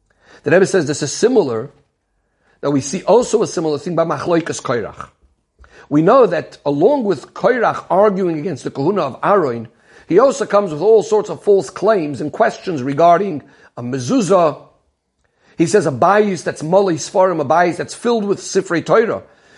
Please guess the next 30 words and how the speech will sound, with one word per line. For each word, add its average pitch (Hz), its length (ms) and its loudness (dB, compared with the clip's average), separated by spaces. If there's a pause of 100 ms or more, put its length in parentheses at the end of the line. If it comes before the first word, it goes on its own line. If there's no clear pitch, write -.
(180)
does 127 220 2
it 185 100 -4
need 190 180 2
a 185 40 2
mezuzah? 170 680 0 (760)
And 180 160 2
what 233 120 6
about 202 240 2
a 170 60 -4
talis - 800 -4 (720)
that's 143 260 -6
all 202 220 4
tchelis, 196 480 -2
does 156 240 -2
it 143 100 -10
need 139 140 -10
tzitzis? - 760 -8 (580)
Now 165 100 -2
we 170 140 0
don't 277 200 4
actually 202 380 -2
find 214 320 -2
that 151 80 -2
Moshe 185 420 0
Rabbeinu 180 380 0
should 170 180 -6
respond 170 640 0
with 175 120 2
these 156 180 -10
questions 135 580 -2